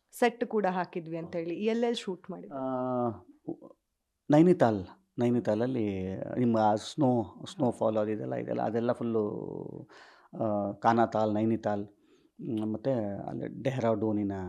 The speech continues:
Speaker 2: ಯಾಕಂದ್ರೆ ಕಥೆಯನ್ನು ಕೂಡ ಅಲ್ಲಿ ಸ್ವಲ್ಪ ಆ ಥರದ್ದು, ಆ, ನಮ್ಗೆ ಆ ಸ್ನೋಫಾಲ್ ಅವೆಲ್ಲ ಬೇಕಾಗಿತ್ತು.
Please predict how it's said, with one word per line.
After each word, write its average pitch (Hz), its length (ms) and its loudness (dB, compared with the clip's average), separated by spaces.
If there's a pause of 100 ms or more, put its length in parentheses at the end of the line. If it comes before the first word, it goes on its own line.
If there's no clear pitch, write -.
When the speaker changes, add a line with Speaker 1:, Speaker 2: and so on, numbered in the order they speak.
(220)
Speaker 2:
ಯಾಕಂದ್ರೆ - 500 0 (300)
ಕಥೆಯನ್ನು 143 440 4
ಕೂಡ 131 160 4
ಅಲ್ಲಿ 107 260 4
ಸ್ವಲ್ಪ 104 280 -4
ಆ 104 400 -6
ಥರದ್ದು, 113 340 -4 (480)
ಆ, 117 260 0
ನಮ್ಗೆ 110 260 -2
ಆ 123 80 -2
ಸ್ನೋಫಾಲ್ 120 600 2
ಅವೆಲ್ಲ 127 240 -4
ಬೇಕಾಗಿತ್ತು. - 760 -12